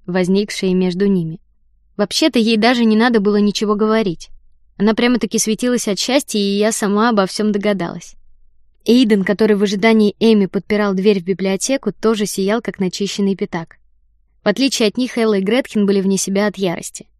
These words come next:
Тристан вообще не счёл нужным появляться на новогоднем балу, а Бен, хотя и присутствовал, витал в облаках до такой степени, что во время вальса грохнулся на пол,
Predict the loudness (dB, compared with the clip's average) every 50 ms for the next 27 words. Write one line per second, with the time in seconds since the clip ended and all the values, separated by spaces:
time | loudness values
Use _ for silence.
0 | _ _ _ _ _ _ _ _ -4 -2 -2 -2 0 0 0 2 2 0 0 0
1 | 0 0 0 2 0 0 -2 -2 0 0 2 2 2 2 2 2 2 2 2 0
2 | 2 2 0 0 0 0 -2 0 0 0 0 0 0 0 0 0 0 0 2 2
3 | 2 2 2 0 0 -2 -2 0 0 0 0 0 -2 -6 -10 _ _ _ _ _
4 | _ _ _ _ -12 -8 -4 -2 -2 -2 -2 -2 -4 -4 -4 -4 -6 -6 -6 -8
5 | -8 -6 -6 -6 -6 -10 -12 _ _ _ _ _ _ _ _ _ -6 -4 0 2
6 | 2 2 2 2 0 0 0 0 0 -2 -4 -4 -4 -4 -4 -2 0 0 0 0
7 | -2 -2 -2 -2 0 0 -2 -2 -2 -2 -4 -4 -2 -2 0 0 0 0 0 0
8 | 0 0 0 0 0 -2 -4 -4 -2 -2 -2 -2 -2 -4 -6 -6 -6 -4 -4 -2
9 | 0 0 0 -2 -2 -4 -4 -6